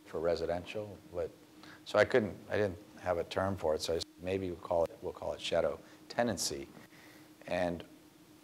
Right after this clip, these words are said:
par-, you know, we, you have to give credit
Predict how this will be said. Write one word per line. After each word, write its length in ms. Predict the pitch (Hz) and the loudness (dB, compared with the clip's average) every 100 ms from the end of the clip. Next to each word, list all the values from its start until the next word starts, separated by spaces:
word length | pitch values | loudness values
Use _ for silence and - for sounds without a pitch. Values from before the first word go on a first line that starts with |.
| - | -12
par-, 180 | - - - - - - | -8 -8 -8 -20 -14 -2
you 80 | |
know, 100 | 104 | 4
we, 180 | 98 104 | 6 4
you 100 | - | 4
have 220 | 92 123 135 | 8 8 8
to 60 | |
give 220 | 139 143 139 | 4 4 6
credit 460 | 123 98 95 101 | 8 10 10 4